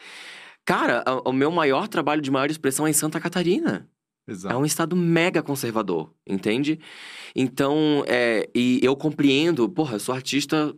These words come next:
Speaker 1: eu acredito no nosso, na nossa voz, na nossa importância política, inclusive fora Bolsonaro, Lula
Speaker 2: Uhum.
Speaker 1: dois mil e vinte e dois, maravilhoso, quero só o dia primeiro lá ver o Lula subir a rampa.
Speaker 2: <laughs>
Speaker 1: Mas, é, eu acho que existem mil maneiras de se fazer isso, e a minha arte sempre foi subversiva.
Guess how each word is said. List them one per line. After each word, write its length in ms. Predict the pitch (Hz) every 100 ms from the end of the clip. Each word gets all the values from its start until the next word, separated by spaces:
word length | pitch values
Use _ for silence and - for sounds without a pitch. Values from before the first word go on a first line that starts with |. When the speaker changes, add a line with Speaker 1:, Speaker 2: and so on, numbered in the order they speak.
| -
Speaker 1:
eu 120 | 110
acredito 560 | 117 - 117 120 127 147
no 80 |
nosso, 600 | 131 123 - 127 120 95 - - - -
na 60 | 107
nossa 220 | 110 123
voz, 520 | 107 101 113 127 131 113
na 40 |
nossa 300 | 113 110 117
importância 500 | 113 113 113 113 113
política, 400 | - 107 117 -
inclusive 300 | 107 113 104 104
fora 240 | - 127
Bolsonaro, 480 | 123 117 101 110 120
Lula 240 | 104 117 139
Speaker 2:
Uhum. 60 |
Speaker 1:
dois 140 | 120 117
mil 100 | 117
e 20 |
vinte 160 | 117 123
e 40 |
dois, 260 | 107 120 113
maravilhoso, 640 | 110 113 131 123 117 123
quero 160 | 110 107
só 220 | - 147
o 20 |
dia 160 | - -
primeiro 260 | 127 131
lá 80 | 120
ver 100 | 120
o 40 | 131
Lula 320 | 127 151 139
subir 280 | - 123 127
a 40 |
rampa. 320 | 120 135 160
Speaker 2:
<laughs> 920 | - - - - 196 - - - - 151
Speaker 1:
Mas, 600 | 156 165 165 160 156 -
é, 200 | 151 151
eu 100 | 143
acho 240 | 156 160 156
que 80 |
existem 300 | 165 156 160
mil 160 | 156 180
maneiras 460 | 175 160 165 165 117
de 80 |
se 120 | 104 113
fazer 280 | 110 107
isso, 400 | 98 85 - 95 92
e 100 | 113
a 40 |
minha 180 | 123 123
arte 180 | 135 135
sempre 260 | 143 139
foi 120 | 139 113
subversiva. 680 | 104 101 101 - 95 92